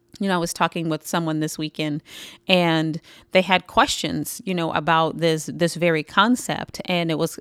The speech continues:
it was kind of a, um, a disposition like, "Well, they said it's the end of times since the Bible was written, and people have been saying that for years."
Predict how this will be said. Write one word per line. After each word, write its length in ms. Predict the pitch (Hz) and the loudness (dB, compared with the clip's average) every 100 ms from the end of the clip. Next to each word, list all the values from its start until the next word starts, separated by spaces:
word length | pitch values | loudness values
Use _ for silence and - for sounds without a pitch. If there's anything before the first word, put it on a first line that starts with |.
| - | -4
it 60 | 180 | 0
was 180 | 170 - | 0 -4
kind 320 | - 226 247 | -2 0 2
of 100 | 240 | 2
a, 300 | 180 156 156 - - - - _ | 2 2 -2 -10 -20 -20 -20 _
um, 600 | 180 170 165 156 151 143 - | 2 4 2 0 -2 -4 -4
a 60 | |
disposition 1000 | 165 190 - 180 170 170 170 160 156 190 - _ _ | 0 0 0 -2 -2 -2 -2 -2 -2 -6 -12 _ _
like, 600 | 170 170 165 156 - - - | -2 2 4 2 -2 -18 -2
"Well, 100 | 180 | 2
they 160 | 185 202 | 4 2
said 240 | - 196 | 4 2
it's 160 | 185 - | 2 -2
the 160 | 180 | -2
end 160 | 185 175 | 0 -4
of 80 | - | -2
times 500 | 185 170 170 - - _ | 2 2 0 -6 -12 _
since 300 | - 190 - | 0 0 2
the 80 | 165 | 4
Bible 320 | 175 180 175 | 4 6 2
was 160 | 165 190 | 0 0
written, 340 | 196 139 - _ - - | 0 0 -4 _ -20 -8
and 160 | - 165 | -2 2
people 260 | 214 190 185 | 2 2 4
have 180 | 175 | 4
been 160 | 170 160 | 2 -2
saying 340 | - 180 175 | 0 0 2
that 180 | 165 - | -2 -4
for 140 | - 156 | -4 -4
years." 640 | 170 226 208 - - | -2 -2 -2 -2 -8